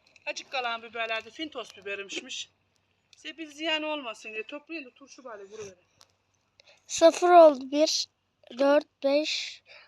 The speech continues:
Speaker 2: altı, yedi.
Speaker 1: Sen biber yer misin anneanne?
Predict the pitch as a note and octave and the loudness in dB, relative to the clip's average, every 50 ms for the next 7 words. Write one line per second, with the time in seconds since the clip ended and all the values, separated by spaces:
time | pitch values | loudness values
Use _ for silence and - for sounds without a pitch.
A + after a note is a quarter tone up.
0 | _ _ - B3+ C4 B3+ B3+ - - C#4 C4+ B3 A#3 - C4 C4+ C4+ - _ _ | _ _ -2 -2 0 0 -2 -4 -4 -2 -2 -2 -2 -4 -10 -10 -10 -14 _ _
1 | _ _ - - - - - - _ _ _ _ _ _ _ _ _ _ _ _ | _ _ -20 -16 -16 -16 -16 -18 _ _ _ _ _ _ _ _ _ _ _ _
2 | _ _ _ _ _ _ _ _ _ _ _ - - _ _ _ _ - - - | _ _ _ _ _ _ _ _ _ _ _ -20 -20 _ _ _ _ -20 -20 -20
3 | _ _ _ _ _ _ _ _ _ _ _ _ _ _ _ _ _ _ _ _ | _ _ _ _ _ _ _ _ _ _ _ _ _ _ _ _ _ _ _ _
4 | _ _ _ _ _ _ _ _ _ _ _ _ _ _ _ _ _ _ _ _ | _ _ _ _ _ _ _ _ _ _ _ _ _ _ _ _ _ _ _ _
5 | _ _ _ - C#4+ D4 D#4 D4 D4+ D#4 F4 F4+ D#4+ D#4 _ _ - E4 F#4+ G#4 | _ _ _ -20 -20 -20 -18 -20 -18 -14 -14 -12 -14 -14 _ _ -20 -20 -20 -20
6 | G#4+ F#4 - D#4+ C#4 C4 B3+ B3+ A#3+ G#3+ F#3 | -20 -20 -20 -18 -16 -16 -16 -16 -18 -20 -20